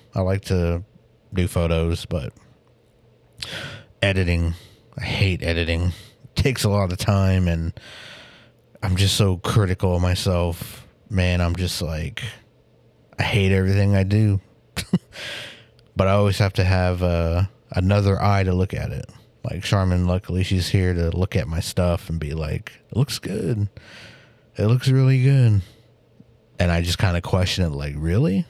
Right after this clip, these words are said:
Like, that looks good?" But, I mean, to the, I guess somebody that's not, not me would like it. But, I mean, it was just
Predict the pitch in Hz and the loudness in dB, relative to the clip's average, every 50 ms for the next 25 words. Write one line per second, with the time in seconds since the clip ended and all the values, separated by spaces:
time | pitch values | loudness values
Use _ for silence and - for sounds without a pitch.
0 | _ _ _ _ - 123 - - 117 127 127 131 131 135 147 151 135 - - 147 | _ _ _ _ -10 -6 -4 -2 0 0 0 0 0 0 0 0 -2 -4 -4 -6
1 | 135 156 - 160 151 139 - - - 87 85 82 - - - - - - - - | -6 -4 -4 -4 -6 -6 -6 -2 0 0 0 0 -2 -4 -10 -18 -18 -16 -16 -16
2 | - - - - - - _ _ _ _ _ _ - 92 90 90 87 87 85 82 | -16 -16 -18 -20 -20 -20 _ _ _ _ _ _ -2 0 2 2 2 0 0 -2
3 | 80 - - - _ _ _ _ _ _ _ _ _ _ _ _ _ _ _ _ | -6 -10 -18 -20 _ _ _ _ _ _ _ _ _ _ _ _ _ _ _ _
4 | _ _ _ _ _ _ _ _ - - - - 113 101 95 95 95 92 92 90 | _ _ _ _ _ _ _ _ -12 -4 0 2 2 2 4 2 2 2 2 2
5 | 90 90 90 76 107 117 151 143 127 - - - - - - - _ _ _ _ | 2 0 0 0 0 2 2 2 0 0 -2 -8 -10 -12 -14 -20 _ _ _ _
6 | _ _ _ _ _ _ _ _ _ - - - 98 90 90 87 87 82 78 - | _ _ _ _ _ _ _ _ _ -8 -4 -2 0 0 2 2 2 0 0 -2
7 | - 85 78 65 - - _ - 107 107 110 107 90 92 101 110 107 98 95 87 | -2 -2 -2 -4 -6 -10 _ -2 0 2 2 2 0 0 2 2 4 4 2 2
8 | 85 87 95 90 - - _ _ _ - 98 90 87 82 85 85 85 - - - | 2 2 0 0 -2 -8 _ _ _ -8 -4 -2 -2 0 0 -2 -2 -2 -4 -8
9 | - - - - - - - - - - - - - - - - _ - - - | -12 -12 -12 -18 -20 -20 -20 -20 -20 -20 -20 -20 -20 -20 -20 -20 _ -20 -8 -2
10 | - 90 85 82 69 - 85 87 87 87 90 101 104 101 90 95 92 - - - | 0 0 0 0 0 0 0 0 2 2 2 4 2 2 2 2 0 0 -2 -6
11 | - - | -8 -12